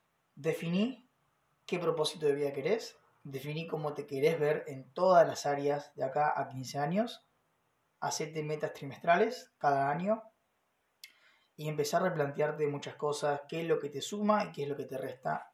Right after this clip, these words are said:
y qué es lo que te lleva a tu propósito de vida y qué es lo que no. Esta es la mentalidad que tienen todos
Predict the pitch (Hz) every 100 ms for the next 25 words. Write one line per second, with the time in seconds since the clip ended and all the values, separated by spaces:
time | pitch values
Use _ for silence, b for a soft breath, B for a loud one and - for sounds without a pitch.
0 | _ - - 143 139 135 127 147 135 135
1 | 135 165 160 131 135 131 127 139 135 127
2 | 117 120 113 - _ _ b b b b
3 | b _ 208 - 180 170 - 156 147 143
4 | 143 143 151 147 147 143 143 185 196 196
5 | 202 - -